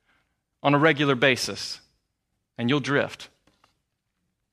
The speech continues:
One thing that came up today in my Sunday school class was how God uses our church family to keep us accountable, and to deter us from sinning. So it, if you're ever tempted to sin in a particular way,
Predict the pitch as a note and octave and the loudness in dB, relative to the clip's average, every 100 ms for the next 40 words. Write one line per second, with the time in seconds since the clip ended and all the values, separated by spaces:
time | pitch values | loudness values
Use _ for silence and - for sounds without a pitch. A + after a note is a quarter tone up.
0 | _ _ _ - B2+ B2 C3+ A#2+ - C3+ | _ _ _ -10 -2 0 2 0 0 0
1 | B2+ A#2 C3 C3 A#2 A2+ E3 F3 C#3+ C3 | 0 0 2 2 2 -2 -2 0 -2 -4
2 | A#2+ - A#2 B2+ - B2 A#2 - - - | -4 -2 0 0 -2 -4 -4 -10 -20 -20
3 | - - _ _ _ _ - D3+ E3+ F#3 | -20 -20 _ _ _ _ 0 4 4 4
4 | D3+ F#3+ D#3 D3 C3+ - F3+ F#3 - - | 2 0 2 2 2 2 0 0 -2 -4
5 | - F#3+ G3+ E3 A#2+ B2+ - C#3+ - - | -4 0 2 2 0 -2 -2 -8 -8 -6
6 | A3 - B2 - - - - A3 F3+ A#2+ | -4 2 0 0 -6 -8 -2 0 0 -2
7 | A2+ B2+ _ _ - C#3 C3+ - B2+ B2+ | -6 -12 _ _ -4 -2 0 0 -2 -2
8 | A#2 C3+ - - - A3 A3+ E3+ - B2 | -4 -6 -4 -10 0 4 6 4 4 2
9 | B2 - - D3 C#3+ - - A3 A#2+ A#2 | 2 -2 -8 -6 -6 -6 -4 -2 -4 -6
10 | A2+ _ _ _ _ _ _ _ _ - | -14 _ _ _ _ _ _ _ _ -2
11 | C#3 C#3+ C#3 D#2 - _ _ - C#3+ B3+ | 0 0 -2 -4 -16 _ _ -12 -6 0
12 | C4+ E3 C#3+ - A3 C#3+ B2 - - A3 | 2 2 -2 -2 -2 -2 -4 -4 -2 2
13 | G3+ D3 C3+ B2 C3 - B2 A#2+ A2+ A2 | 2 2 0 -2 -4 -6 -4 -4 -4 -4
14 | A2 | -4